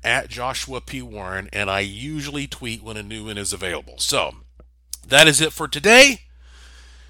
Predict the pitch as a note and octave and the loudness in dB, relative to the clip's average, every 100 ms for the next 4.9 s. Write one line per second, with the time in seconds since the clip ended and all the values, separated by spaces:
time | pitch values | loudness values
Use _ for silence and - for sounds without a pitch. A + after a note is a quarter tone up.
0 | - - _ _ A#2+ C3 - F3+ G3+ G3+ | -20 -20 _ _ -2 -2 6 8 8 6
1 | G3+ G#3 A3 G#3 - - - - - - | 2 4 0 -2 -6 -12 -16 -18 -20 -6
2 | G#2 A2+ D#3 F3+ G3 G#3 F#3 - - - | -4 4 6 8 6 2 -2 -8 -14 -20
3 | - D#3+ F#3+ F3+ C#3+ C#3+ C3+ - - C3+ | -2 0 4 4 4 2 2 -6 -6 -4
4 | - E3+ E3+ E3 - F3 D3 G2 | -2 -2 -2 -2 -4 0 0 -2